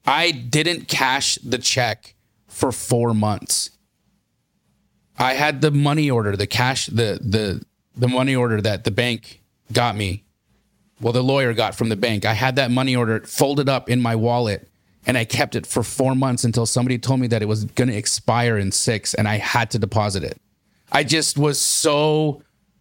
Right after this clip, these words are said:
shocked that I had that money, and I, and I didn't have a life where I wanted to go spend it. I wasn't trying to go and, you know, buy a gold chain and buy a car and do this and that.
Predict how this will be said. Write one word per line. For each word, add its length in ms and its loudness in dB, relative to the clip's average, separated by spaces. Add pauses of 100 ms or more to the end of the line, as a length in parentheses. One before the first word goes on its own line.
(180)
shocked 680 0
that 120 4
I 120 2
had 260 0
that 160 0
money, 360 0
and 140 2
I, 240 0
and 180 2
I 60 2
didn't 280 0
have 200 2
a 60 2
life 320 0
where 100 2
I 40 2
wanted 200 2
to 80 0
go 100 0
spend 400 0
it. 100 0
I 60 2
wasn't 280 0
trying 240 2
to 80 0
go 160 2
and, 240 -2
you 100 2
know, 120 0
buy 260 2
a 60 0
gold 280 0
chain 400 0
and 100 0
buy 180 2
a 100 0
car 420 2
and 160 0
do 100 0
this 300 0
and 100 2
that. 240 0